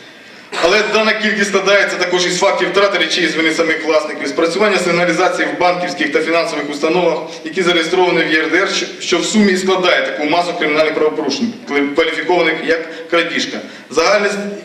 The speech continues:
кількість крадіжок закрита в порядку статті двісті вісімдесят четвертої К П К триста вісімдесят сім,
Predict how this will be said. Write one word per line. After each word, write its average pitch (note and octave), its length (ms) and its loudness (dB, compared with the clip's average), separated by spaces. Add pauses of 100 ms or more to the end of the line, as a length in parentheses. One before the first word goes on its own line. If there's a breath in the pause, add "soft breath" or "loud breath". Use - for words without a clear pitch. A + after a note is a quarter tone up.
кількість G3 360 0
крадіжок F3+ 480 0 (340 loud breath)
закрита - 460 0
в C#3 100 -4
порядку E3 280 0
статті D#3+ 240 -4
двісті D#3+ 280 -2
вісімдесят D#3+ 300 -2
четвертої F#3 360 0
К D3+ 100 -2
П D3 160 -4
К - 80 0
триста F3 320 0
вісімдесят E3 520 -2
сім, B2+ 180 -2